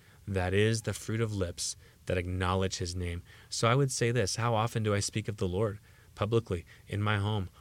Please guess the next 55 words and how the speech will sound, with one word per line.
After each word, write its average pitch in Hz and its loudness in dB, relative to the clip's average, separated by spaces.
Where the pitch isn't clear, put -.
to - -4
other 101 0
people? 113 -2
Am 101 0
I 101 4
constantly 110 -2
bragging 104 -2
about 92 0
him, 92 -4
proclaiming 104 -4
him, 92 -2
and 104 0
not 120 4
in 135 2
a, 123 2
not 117 4
in 135 4
a 120 4
way 107 4
that, 101 2
where 101 0
your 95 2
heart 104 4
is 95 0
distant 101 -4
from 104 -2
that 104 2
and 95 -4
you 95 -2
think, 90 -6
"Well, 95 -2
I'm 135 0
just 127 -2
supposed 120 0
to 90 -6
say 101 -4
things 101 -2
like, 85 -6
'Praise 92 0
the 92 0
Lord.' 82 -6
That's 95 -2
just 101 -4
what 85 -8
Christians 95 -4
do." 90 -8
No, 113 2
I 107 -2
mean 123 2
from 104 0
a 90 -2
heart 117 0
that 101 0
loves 98 2
him. 87 -4